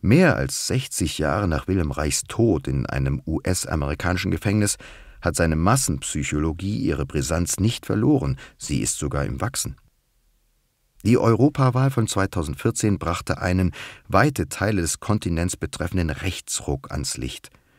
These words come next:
Stimmengewinne rechter Parteien in Länderparlamenten folgten. Zweitausendfünfzehn waren in Deutschland, wo sich Fremdenfeindlichkeit in Form von Pegida immer lauter artikulierte,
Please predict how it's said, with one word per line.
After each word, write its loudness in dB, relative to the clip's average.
Stimmengewinne 4
rechter -2
Parteien 0
in -2
Länderparlamenten 0
folgten. -4
Zweitausendfünfzehn 2
waren 2
in -2
Deutschland, 2
wo -6
sich -6
Fremdenfeindlichkeit -2
in -4
Form -2
von -4
Pegida 0
immer 0
lauter -2
artikulierte, 0